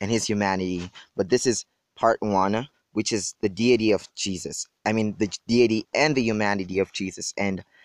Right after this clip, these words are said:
in this, we find one of the most important things ever, his compassion. Mark six, verse thir-, verse thirty-four says, "When Jesus w-, and Jesus, when he came out, saw a great multitude and was moved with compassion for them,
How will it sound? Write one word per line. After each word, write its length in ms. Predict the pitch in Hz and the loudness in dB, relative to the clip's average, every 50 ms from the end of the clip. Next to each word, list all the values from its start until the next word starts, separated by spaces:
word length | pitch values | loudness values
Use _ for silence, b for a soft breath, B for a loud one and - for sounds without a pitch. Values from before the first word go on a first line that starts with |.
| b b b b | b b b b
in 240 | 113 117 113 113 104 | 0 2 2 2 6
this, 500 | 117 139 143 131 - - - - - - - | 6 6 6 6 4 -2 -8 -10 -12 -12 -8
we 140 | 98 101 98 | -6 -6 -6
find 480 | - - 104 101 101 98 95 92 90 - _ | -2 0 0 2 2 2 0 -2 -4 -8 _
one 180 | - 104 107 107 | -4 -2 0 0
of 80 | 101 | 0
the 80 | 104 98 | 0 0
most 320 | 95 98 101 101 - - | 2 2 0 0 -2 -6
important 480 | 92 92 - - 92 90 - 90 87 - _ _ _ _ _ _ - | -10 -8 -4 -4 -4 -4 -4 -8 -14 -14 _ _ _ _ _ _ -2
things 420 | - 104 95 90 87 85 - - - - | -2 0 0 0 -4 -6 -8 -10 -10 -6
ever, 420 | - 95 90 - 87 87 85 87 - _ _ B B B B B B B B B B B _ _ | -4 -4 -4 -4 -6 -12 -12 -12 -16 _ _ B B B B B B B B B B B _ _
his 180 | - - 113 - | -12 -10 -10 -8
compassion. 680 | - 113 101 - 120 110 101 98 - - 92 87 87 - _ _ _ _ _ _ _ _ _ _ _ _ _ _ _ _ _ _ _ _ _ _ _ _ _ _ _ _ _ - | -6 -6 -4 0 4 4 4 4 2 -2 -10 -12 -14 -16 _ _ _ _ _ _ _ _ _ _ _ _ _ _ _ _ _ _ _ _ _ _ _ _ _ _ _ _ _ 0
Mark 260 | 110 120 131 139 139 | 4 4 4 4 2
six, 340 | - - 143 123 104 - - | 0 0 0 0 0 0 -2
verse 300 | - 104 104 101 - - | 0 0 0 0 -2 -6
thir-, 180 | - 101 104 - _ - | -4 -4 -4 -4 _ -12
verse 340 | 90 90 90 107 101 101 - | -10 -4 0 0 0 0 0
thirty-four 580 | - 113 104 98 92 - - 104 95 95 92 90 | 0 0 0 0 -2 -6 -2 0 2 2 2 0
says, 520 | - - - 90 87 90 87 - - - _ _ _ _ _ _ _ _ _ _ - | -2 -4 -6 -6 -6 -6 -10 -14 -18 -20 _ _ _ _ _ _ _ _ _ _ -4
"When 160 | - 123 123 | -2 -2 0
Jesus 280 | 113 143 156 160 156 - | 0 0 -2 -2 -4 -4
w-, 140 | - 143 - _ _ _ _ _ _ _ _ _ _ - | -6 -6 -8 _ _ _ _ _ _ _ _ _ _ -2
and 180 | 131 139 131 | 0 0 2
Jesus, 380 | - - 165 180 170 180 - - | 2 2 2 2 0 0 -2 0
when 140 | 147 131 131 | 0 0 0
he 100 | 131 117 | 0 -2
came 380 | - - - 160 156 156 151 | -4 -2 0 2 2 4 4
out, 400 | 139 123 113 104 101 101 - - | 4 4 4 4 4 2 0 -4
saw 200 | - - - 107 | -8 -6 -2 0
a 80 | 104 101 | 0 0
great 280 | 90 - 110 120 120 98 | 2 2 2 2 2 2
multitude 560 | 113 110 104 - 104 - - - 95 95 95 | 0 -2 -2 -4 -8 -12 -10 -8 -8 -6 -6
and 120 | 92 92 | -4 -6
was 160 | 92 87 - | -6 -8 -6
moved 280 | 98 104 110 110 - - | -6 -6 -6 -6 -8 -12
with 100 | 104 - | -16 -12
compassion 560 | - 98 90 - 107 101 101 101 - - 95 | -10 -10 -6 0 2 2 2 2 0 -4 -12
for 160 | 85 - 95 | -12 -10 -10
them, 260 | 90 - 92 92 87 | -10 -8 -8 -12 -12